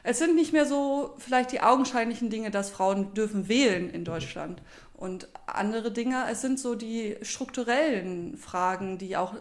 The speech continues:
schwieriger zu handhaben sind und schwieriger zu sehen sind. Aber es gibt auch die klaren Fakten, die sagen, wir brauchen das.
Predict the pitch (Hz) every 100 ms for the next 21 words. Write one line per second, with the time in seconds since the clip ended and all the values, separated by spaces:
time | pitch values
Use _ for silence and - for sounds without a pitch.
0 | - - - 226 214 190 185 - 185 185
1 | 233 233 208 196 196 196 208 190 196 196
2 | 196 208 208 185 175 180 - 269 269 190
3 | 196 202 202 185 185 196 202 180 180 180
4 | 180 180 170 - 202 202 165 160 -